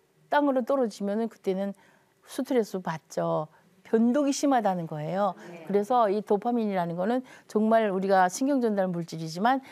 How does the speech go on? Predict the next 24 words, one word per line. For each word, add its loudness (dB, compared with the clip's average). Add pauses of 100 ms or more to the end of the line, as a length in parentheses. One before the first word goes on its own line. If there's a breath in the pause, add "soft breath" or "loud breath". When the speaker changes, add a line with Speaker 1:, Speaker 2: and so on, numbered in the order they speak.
(260 loud breath)
Speaker 1:
아, -4
조금 2
필요한데 0 (180 soft breath)
사람들은 -4
그걸 -4
많이 2
먹으니까 2 (280 loud breath)
지금은 -2 (300)
어떤 -4
질병들이 -6
많이, -6
많이 -6 (200 soft breath)
나타나고 -2
있잖아요. -6 (100)
Speaker 2:
네. -16 (100)
Speaker 1:
그래서 -6 (320 loud breath)
우리가 2 (240 loud breath)
면역을 4
이제 0
높여볼 0
거예요. -4
디톡을 2
지금까지 0 (160)
했으면 0